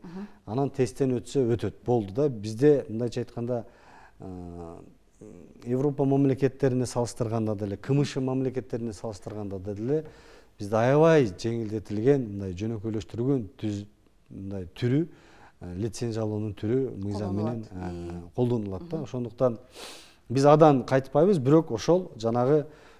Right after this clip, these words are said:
Speaker 2: үч миң суроого жеткизүүдө бул адвокаттын этикасы жөнүндө баардыгын билсин.
Speaker 1: Мгм.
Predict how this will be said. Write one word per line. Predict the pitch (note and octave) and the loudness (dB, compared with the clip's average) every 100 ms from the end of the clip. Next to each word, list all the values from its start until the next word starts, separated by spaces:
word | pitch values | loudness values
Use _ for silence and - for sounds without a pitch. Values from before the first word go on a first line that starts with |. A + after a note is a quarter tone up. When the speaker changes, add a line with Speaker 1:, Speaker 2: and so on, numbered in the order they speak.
| - | -6
Speaker 2:
үч | C3+ - | -4 0
миң | C3+ | -2
суроого | - C3 B2 | 2 0 0
жеткизүүдө | A2 B2+ - A2+ A2+ E3 | 0 -2 -2 -8 -2 -2
бул | C#3+ A#2+ | 0 0
адвокаттын | A2+ B2 A2+ B2 A#2+ B2+ | 0 -2 -2 -6 -2 -2
этикасы | B2+ - A#2+ - G#2+ | -4 -6 -6 -6 -8
жөнүндө | A2 G#2+ G#2+ | -6 -6 -8
баардыгын | G2 A#2+ C3 B2+ A#2 A2 | -4 0 2 0 -4 -4
билсин. | G#2+ - G#2 | -6 -8 -10
Speaker 1:
Мгм. | G2 F#2+ | -12 -14